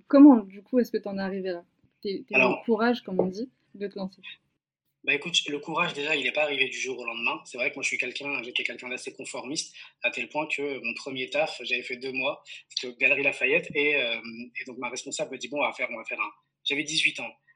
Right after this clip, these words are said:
Speaker 2: Donc, tu
Speaker 1: Mhm.
Speaker 2: vois, « On va faire un petit point sur le, le taf, comment ça s'est passé ? » Je lui dis, « Oui, c'est bon, moi, euh, je peux rester là jusqu'à la retraite. »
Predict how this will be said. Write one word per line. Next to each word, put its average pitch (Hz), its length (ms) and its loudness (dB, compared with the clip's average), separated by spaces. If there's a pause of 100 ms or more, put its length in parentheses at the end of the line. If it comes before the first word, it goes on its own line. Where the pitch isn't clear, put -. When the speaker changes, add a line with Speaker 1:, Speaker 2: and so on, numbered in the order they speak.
(120)
Speaker 2:
Donc, 127 100 -10
tu 123 80 -4
Speaker 1:
Mhm. 160 80 -2
Speaker 2:
vois, « - 80 0
On 123 40 0
va 120 40 -2
faire 120 180 -2
un 113 220 -4
petit - 240 -6
point 151 320 0
sur 117 320 -2
le, 113 180 -10
le 113 140 -16
taf, 170 220 -8
comment - 200 -6
ça 117 100 -12
s'est - 160 -14
passé ? » - 320 -8 (320)
Je - 60 -20
lui 127 80 -10
dis, « 170 100 0
Oui, 214 160 -6
c'est - 180 -6
bon, 180 120 -2
moi, 165 420 -2
euh, 123 140 -6
je - 120 -4
peux 139 80 -10
rester 135 220 -8
là 139 100 -4
jusqu'à 131 240 2
la 127 100 2
retraite. » 120 380 0